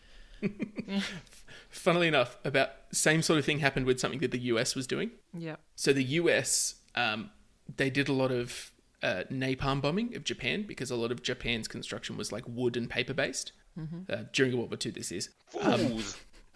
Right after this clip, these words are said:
Speaker 2: You mean they're not anymore?
Speaker 1: Not anymore. They, they, they don't tend to bomb Japan on a regular basis anymore.
Speaker 2: Ah, okay. Yep.
Speaker 1: Yeah.
Speaker 2: Yep. It's been at least ten years, is that what?
Speaker 1: Yeah,
Speaker 2: Yep.
Speaker 1: at least ten years
Speaker 2: Yep.
Speaker 1: ago,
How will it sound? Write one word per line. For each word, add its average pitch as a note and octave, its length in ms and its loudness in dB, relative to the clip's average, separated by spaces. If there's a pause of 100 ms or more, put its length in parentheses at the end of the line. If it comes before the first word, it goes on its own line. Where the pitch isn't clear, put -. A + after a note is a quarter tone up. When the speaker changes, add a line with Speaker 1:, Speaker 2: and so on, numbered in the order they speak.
(380)
Speaker 2:
You F3 160 -6
mean F3 140 2
they're D#3 120 2
not D#3 200 0
anymore? F#3+ 460 0 (340)
Speaker 1:
Not F3 200 8
anymore. C#3+ 280 6
They, A#2 380 0
they, - 240 -2 (120)
they D#3 220 4
don't F3+ 320 2
tend D3+ 420 2
to E3+ 60 2
bomb D3 240 2
Japan D3 400 0
on C#3 100 0
a C3 60 0
regular C3 300 0
basis - 360 -2
anymore. D3 340 -4 (260)
Speaker 2:
Ah, C#3 160 -4
okay. C#3 300 -10
Yep. E3 160 -6 (260)
Speaker 1:
Yeah. - 140 0 (120)
Speaker 2:
Yep. F#3+ 140 -8 (680)
It's - 80 -12
been D#3 180 -2
at - 80 -6
least D3+ 320 -2
ten E3 220 -2
years, G3+ 260 -6
is D#3+ 120 -8
that D#3+ 160 -10
what? E3 140 -8
Speaker 1:
Yeah, F#3 100 10
Speaker 2:
Yep. - 100 0
Speaker 1:
at D#3 120 4
least D#3+ 220 6
ten G2+ 160 -2
years B2 220 -4
Speaker 2:
Yep. D2 120 -4
Speaker 1:
ago, - 0 -